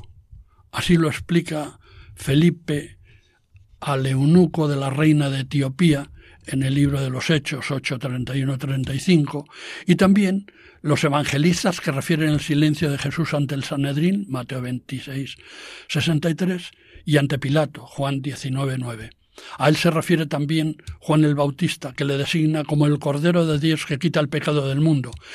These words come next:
en Juan uno veintinueve y treinta y seis, como antes, eh, se recoge en Isaías cincuenta y tres siete doce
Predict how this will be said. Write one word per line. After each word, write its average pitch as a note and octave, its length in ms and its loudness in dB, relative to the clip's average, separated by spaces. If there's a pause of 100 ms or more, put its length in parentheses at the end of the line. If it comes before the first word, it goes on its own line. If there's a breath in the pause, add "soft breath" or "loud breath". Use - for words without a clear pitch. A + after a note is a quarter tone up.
(280 loud breath)
en C3+ 140 -2
Juan D#3 260 0
uno D3+ 220 0
veintinueve C#3 580 -2
y C#3 60 0
treinta C3+ 360 -4
y C3+ 60 -6
seis, C3 380 -4 (420 loud breath)
como C3 300 -2
antes, C3+ 500 -4 (460 soft breath)
eh, B2+ 400 -6 (120)
se - 200 -4
recoge C3 500 -4
en C3+ 120 -2
Isaías C#3 520 -4
cincuenta C3 500 -4
y B2+ 60 -4
tres C#3+ 260 -6
siete C3+ 280 -4
doce E3+ 400 -2